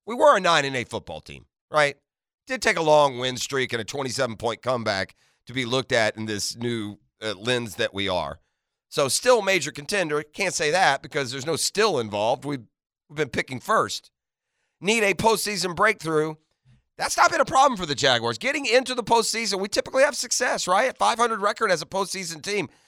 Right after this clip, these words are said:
That's, that's better than most. Look, typically, if the Jags get in, they, they give us a little thrill or two.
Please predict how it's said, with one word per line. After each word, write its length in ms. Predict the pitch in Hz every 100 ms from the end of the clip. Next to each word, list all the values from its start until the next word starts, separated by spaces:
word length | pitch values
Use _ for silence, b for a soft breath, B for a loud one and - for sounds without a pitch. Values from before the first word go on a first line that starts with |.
| b
That's, 380 | - 226 - - _ _ _
that's 180 | 147 208
better 220 | - 226
than 140 | 233 196
most. 500 | 226 214 123 - - _ _ _ _ _ _ _ _ _ _ _ _ _ -
Look, 140 | 185
typically, 520 | 269 269 262 240 240
if 120 | 226
the 80 | -
Jags 380 | 180 214 240 262
get 180 | - 254
in, 240 | 262 277
they, 120 | 226
they 240 | 240 - 220
give 180 | 240 254
us 140 | 247
a 80 | 214
little 240 | 196 196
thrill 280 | 165 180 151
or 120 | 131
two. 280 | 104 113 -